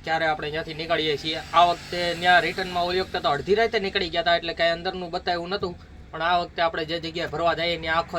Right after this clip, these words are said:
દિવસ રોકાવાનું છે, ત્યાંનું તમને આ વખતે બતાવશું. અને જો વીડિયોમાં નવા હોય તો સબસ્ક્રાઇબ ને ફોલો કરી દેજો. તો ચાલો આપણે ટ્રીપ ચાલુ કરીએ અત્યારમાં.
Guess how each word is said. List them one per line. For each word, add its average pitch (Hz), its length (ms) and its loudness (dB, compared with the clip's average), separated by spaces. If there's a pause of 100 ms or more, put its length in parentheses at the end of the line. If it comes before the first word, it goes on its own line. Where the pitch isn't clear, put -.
દિવસ 196 280 0
રોકાવાનું 170 460 0
છે, 175 60 -4 (160)
ત્યાંનું 165 300 -4
તમને 156 200 -4
આ 151 120 2
વખતે - 240 -4
બતાવશું. 165 440 0 (520)
અને 151 160 -6
જો 165 140 0 (540)
વીડિયોમાં 170 420 0
નવા 170 260 4
હોય 175 340 4
તો 147 80 -8
સબસ્ક્રાઇબ 185 480 0
ને 160 80 -4 (840)
ફોલો 160 220 0
કરી 135 160 -2
દેજો. - 220 -8 (760)
તો - 120 -10
ચાલો 143 240 2
આપણે 135 180 0 (840)
ટ્રીપ 147 220 4 (100)
ચાલુ 139 260 8
કરીએ 151 220 8 (420)
અત્યારમાં. 143 500 4